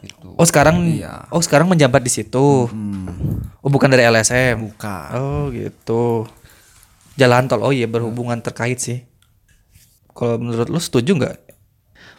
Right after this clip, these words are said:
Speaker 2: Profesor Danang Parikesit? Soalnya kan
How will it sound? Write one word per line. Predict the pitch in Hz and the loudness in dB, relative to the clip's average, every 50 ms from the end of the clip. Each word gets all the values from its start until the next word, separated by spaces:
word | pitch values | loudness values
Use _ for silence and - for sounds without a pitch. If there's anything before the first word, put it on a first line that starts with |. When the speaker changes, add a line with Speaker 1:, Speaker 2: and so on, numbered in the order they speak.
| _ _ _ | _ _ _
Speaker 2:
Profesor | - - 120 - 120 113 - 127 123 120 - 117 117 113 - 120 | -12 -8 -4 -2 -2 0 0 0 0 0 -2 -4 -6 -8 -4 -2
Danang | 117 117 113 117 117 117 120 - - - _ | -2 -2 -2 -4 -4 -6 -8 -10 -14 -20 _
Parikesit? | _ - 123 123 117 - - 113 - - - _ _ _ _ _ _ _ _ _ - - - - - - - | _ -6 -4 -4 -4 -6 -6 -6 -6 -8 -10 _ _ _ _ _ _ _ _ _ -20 -20 -20 -20 -20 -20 -16
Soalnya | - - 131 127 151 175 202 | -2 4 6 6 6 6 4
kan | 196 | 2